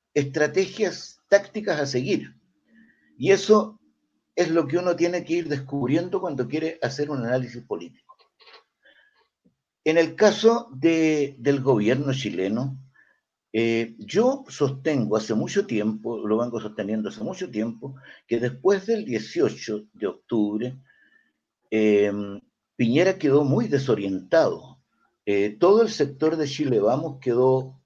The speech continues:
muy golpeado y, eh, no tuvieron capacidad de respuesta a todo esto. Y esto golpeó también a la oposición.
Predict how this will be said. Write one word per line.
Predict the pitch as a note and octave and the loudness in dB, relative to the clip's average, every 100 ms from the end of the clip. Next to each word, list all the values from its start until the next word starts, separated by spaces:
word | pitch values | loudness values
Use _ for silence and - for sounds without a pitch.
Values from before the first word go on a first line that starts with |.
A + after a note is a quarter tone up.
| - | -10
muy | A#2 A3+ G#3 | -4 -2 0
golpeado | B2+ B2 G#2+ G#2+ G#2 A2+ D#3 - _ _ - - _ _ _ - | 2 2 0 2 2 2 -2 -6 _ _ -20 -20 _ _ _ -2
y, | F3+ G3 G#3 G#3+ _ _ - | 0 0 -2 -10 _ _ -2
eh, | C3+ B2+ B2 A#2+ A#2+ A#2 A#2+ | 2 2 2 0 -2 -4 -2
no | B2 C#3 | 2 2
tuvieron | C#3 A#2+ C3+ E3 F3 | 2 0 2 0 -4
capacidad | C#3+ D3+ G#2+ - A2+ D3 | -2 -4 -4 -2 2 4
de | C#3 | 2
respuesta | G#2 - - F3+ C3 _ - - _ - | -2 -8 -4 -4 -4 _ -20 -20 _ -12
a | F#2+ | -8
todo | G2+ F2 | -6 -6
esto. | D2 - _ _ _ _ - - _ | -8 -14 _ _ _ _ -20 -20 _
Y | - F3 | 2 2
esto | F#3+ G#3 | 6 4
golpeó | F3 D3 C3+ E3+ F3 | 6 2 2 -2 2
también | D#3 B2+ C#3+ G3+ | 2 2 2 4
a | G#3+ | 4
la | F3+ | 4
oposición. | C3+ B2+ G#2+ - G#3 F#3 - - | 2 -2 -4 -6 -2 -2 -4 -14